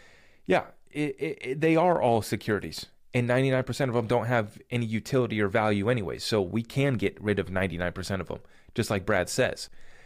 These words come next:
So that's really not my issue, but I'm gonna continue. I'm gonna do an, uh, additional research on these two commissioners, uh, that are, that are being nominated right now.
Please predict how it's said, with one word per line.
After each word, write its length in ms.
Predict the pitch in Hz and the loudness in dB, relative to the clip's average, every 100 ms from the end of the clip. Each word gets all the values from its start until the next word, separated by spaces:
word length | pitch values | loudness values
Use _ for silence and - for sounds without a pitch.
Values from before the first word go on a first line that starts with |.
| - - - | -20 -20 -12
So 220 | - 156 | 4 4
that's 280 | 143 185 - | 6 2 4
really 220 | 185 160 | 4 4
not 200 | 156 151 | 2 2
my 100 | 143 | 2
issue, 260 | 135 139 143 | 2 0 0
but 180 | 135 - | 0 2
I'm 140 | 165 | 2
gonna 140 | 202 190 | 2 2
continue. 460 | 156 127 139 139 | 0 -2 -2 0
I'm 140 | 131 151 | 0 0
gonna 140 | 156 | 2
do 180 | 131 127 | 4 4
an, 140 | 120 - | 2 -2
uh, 240 | 113 101 - | -2 -2 0
additional 500 | 117 113 131 131 107 | 0 2 0 2 0
research 480 | 110 117 - 107 - | 2 0 2 0 0
on 200 | 110 104 | -2 0
these 220 | 107 107 | 0 -2
two 220 | - - 110 | -2 -4 -4
commissioners, 760 | - 104 104 - 104 98 - - - - - _ _ _ | -4 -4 -4 -2 -4 -4 -8 -20 -20 -20 -20 _ _ _
uh, 240 | 95 92 90 - | 0 0 -2 -4
that 120 | 98 | -4
are, 160 | 87 | -4
that 160 | - 101 | -4 -2
are 60 | 101 | -2
being 260 | 107 95 | -2 -2
nominated 560 | 101 101 101 92 87 98 | 0 2 0 -2 -4 -2
right 180 | 101 - | -2 0
now. 380 | 113 131 131 | 0 2 0